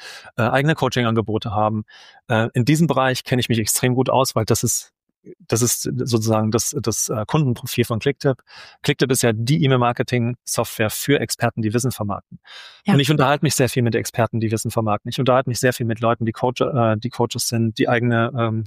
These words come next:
Speaker 1: ähm, Online-Kurse anbieten und so weiter. Und der, und der, ähm, der Funnel, der mit an Sicherheit grenzender Wahrscheinlichkeit funktioniert. Also wenn ich jetzt anfangen würde, ein Online-Business aufzubauen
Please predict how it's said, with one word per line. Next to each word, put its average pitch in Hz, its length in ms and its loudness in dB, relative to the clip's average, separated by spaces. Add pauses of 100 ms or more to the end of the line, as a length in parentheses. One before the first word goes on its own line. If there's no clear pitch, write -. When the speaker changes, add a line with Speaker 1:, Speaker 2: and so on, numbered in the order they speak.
(140)
Speaker 1:
ähm, 110 420 0
Online-Kurse 113 540 0
anbieten 107 320 -4
und 117 120 -12
so - 100 -8
weiter. 110 200 -2
Und 120 120 -2
der, 120 160 2 (1040)
und 131 120 2
der, 131 200 2 (100)
ähm, 113 420 -2 (340)
der 156 280 0
Funnel, 127 560 -2
der 120 140 2 (500)
mit 131 180 -2
an 127 140 0
Sicherheit 175 460 2
grenzender 131 640 2 (120)
Wahrscheinlichkeit 127 760 0
funktioniert. 117 500 -2
Also 110 120 0
wenn 123 80 4
ich 135 80 0
jetzt - 180 -4
anfangen 202 340 2
würde, 160 160 0
ein 139 60 -4
Online-Business 135 520 0
aufzubauen 117 600 -6